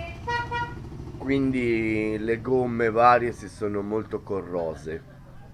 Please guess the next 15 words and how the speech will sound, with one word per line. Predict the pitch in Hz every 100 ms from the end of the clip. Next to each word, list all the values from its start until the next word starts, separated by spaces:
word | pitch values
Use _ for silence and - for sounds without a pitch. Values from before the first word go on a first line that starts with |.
| - - - -
si | 82
sono | 98 92
bruciate. | 95 110 - 92 78 78 73 - - - - - - - - -
Allora | 208 151
da | 131
subito | 135 175 170 131
ho |
pensato, | 110 113 123 104 87 92
magari | 107 131 107 90 104 113 95
il | 92 90
paracolpi | - 113 117 113 95 - 95 110
è | - - - - - - - - - - - - - - -
andato | - 80 87
a |
fanculo, | 85 80 - 90 80